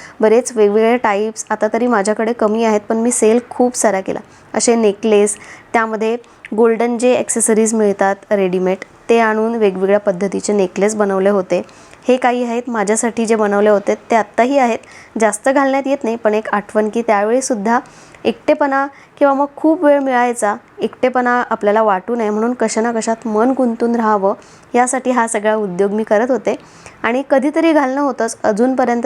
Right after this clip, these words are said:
ते जुने किंवा मग त्याची शाईन गेलेली नाही आहे, कारण ते थ्रेड आहे, so ते कधी जुनेही होणार नाही. So असं काहीतरी करायचं जे आपल्याला आवडतं ते, आणि त्यात इतका वेळ जातो ना की आपण सगळ्या गोष्टी विसरतो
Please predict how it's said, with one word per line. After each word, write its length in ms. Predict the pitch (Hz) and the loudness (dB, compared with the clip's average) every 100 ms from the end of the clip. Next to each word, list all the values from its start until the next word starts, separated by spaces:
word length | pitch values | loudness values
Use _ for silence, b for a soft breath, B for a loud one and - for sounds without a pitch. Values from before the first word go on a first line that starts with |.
| 233 | 0
ते 80 | 247 | 0
जुने 340 | 233 220 233 | 2 2 2
किंवा 260 | 247 240 226 | 0 0 0
मग 160 | 240 285 - B B B | 0 -2 -6 B B B
त्याची 180 | 233 254 | -4 -2
शाईन 400 | - 208 220 262 | 0 -2 0 0
गेलेली 360 | 247 226 233 | 0 2 0
नाही 180 | 247 233 | 0 0
आहे, 100 | 202 | 0
कारण 240 | 208 208 214 | 0 0 0
ते 60 | |
थ्रेड 420 | 233 - 226 233 262 | -4 -2 2 4 2
आहे, 200 | 233 226 B B B B | 0 -4 B B B B
so 60 | 226 220 | -2 0
ते 60 | 240 | 2
कधी 200 | 247 240 | 2 2
जुनेही 420 | 233 233 240 294 | 2 2 4 4
होणार 320 | 294 240 254 | 4 2 0
नाही. 140 | 240 233 - B B - | -2 -6 -10 B B 2
So 60 | |
असं 200 | 311 294 | 2 2
काहीतरी 420 | 339 311 285 302 302 | 0 0 2 0 0
करायचं 460 | 277 262 262 226 | 2 2 0 -2
जे 100 | 220 | 0
आपल्याला 340 | 226 214 214 226 | 0 0 -2 0
आवडतं 460 | 214 196 220 226 | 0 0 0 -2
ते, 200 | 214 190 214 B B B B | -4 -4 -8 B B B B
आणि 240 | 208 208 214 - | -2 -2 -4 0
त्यात 140 | 247 240 - | 0 -2 -8
इतका 300 | 247 - 294 | -6 0 2
वेळ 240 | 269 277 | 4 4
जातो 260 | 285 269 226 | 4 0 -4
ना 120 | 220 | -6
की 140 | 220 | -4
आपण 220 | 214 233 | -4 -4
सगळ्या 400 | 233 - 202 202 | -2 -2 2 2
गोष्टी 360 | 233 226 - 226 | 2 -2 -4 -6
विसरतो 560 | 226 202 233 240 220 | -4 -2 -2 0 -2